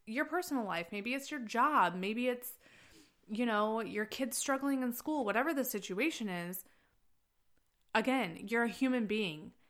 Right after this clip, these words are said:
and you need to process these emotions. You need to open up about it and you need to talk about it, because if not,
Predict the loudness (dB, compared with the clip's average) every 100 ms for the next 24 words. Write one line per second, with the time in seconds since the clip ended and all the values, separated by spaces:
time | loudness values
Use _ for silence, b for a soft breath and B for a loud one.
0 | b b -2 -2 -2 -6 -4 0 0 2
1 | 2 2 0 0 0 0 -6 -4 -4 -4
2 | -6 -6 -6 -8 -8 -4 -4 -2 0 0
3 | -2 -4 -4 -4 -6 -2 -2 0 -4 -2
4 | -2 0 0 -2 -4 -4 -4 0 0 0
5 | -4 -8 -8 -6 -6 -2 2 2